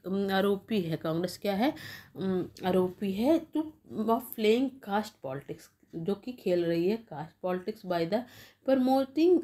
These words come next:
a दलित, जो कि प्रमोट कर रही है दलित को, and it is notable, लेकिन ये उल्लेखनीय है, नोटिस करने वाली बात है, the rotation of power among dominant,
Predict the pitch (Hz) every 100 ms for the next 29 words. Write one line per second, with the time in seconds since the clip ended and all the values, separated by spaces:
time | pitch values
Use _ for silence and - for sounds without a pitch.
0 | - 170 190 240 170 160 160 170 190 262
1 | 262 190 175 185 185 175 160 160 170 208
2 | 302 - - - 165 160 156 156 - 156
3 | - 254 269 262 339 349 233 170 160 151
4 | 156 160 180 185 240 240 269 320 - 180
5 | 180 - 180 170 170 165 196 277 - -
6 | - _ 196 196 240 - 175 170 170 160
7 | 160 160 160 160 180 247 - - - 240
8 | 254 247 - 254 269 349 339 294 - 196
9 | 180 214 208 202 196 202 180 165 165 160
10 | 202